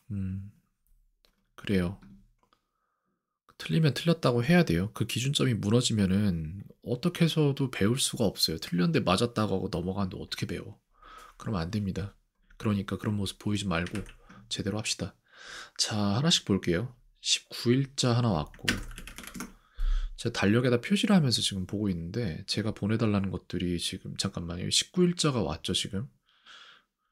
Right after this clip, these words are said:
십구 일자면 이거잖아. 오늘, 오늘 십구 일자란 말이에요. 그 다음에 얘는 뭐야? 얘도 십구 일자일 거 아니야.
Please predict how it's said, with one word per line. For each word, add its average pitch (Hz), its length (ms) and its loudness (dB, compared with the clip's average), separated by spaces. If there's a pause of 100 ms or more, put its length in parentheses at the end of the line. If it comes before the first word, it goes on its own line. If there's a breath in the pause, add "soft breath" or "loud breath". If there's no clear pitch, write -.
(180)
십구 - 420 -2
일자면 104 360 0
이거잖아. 95 500 0
오늘, 113 380 2
오늘 113 200 2
십구 - 240 0
일자란 98 380 0
말이에요. 90 340 -8
그 - 100 -12
다음에 95 600 -2
얘는 113 240 0
뭐야? 87 340 -8 (960)
얘도 123 140 -4
십구 - 300 0
일자일 120 400 0
거 98 140 -4
아니야. 101 280 -4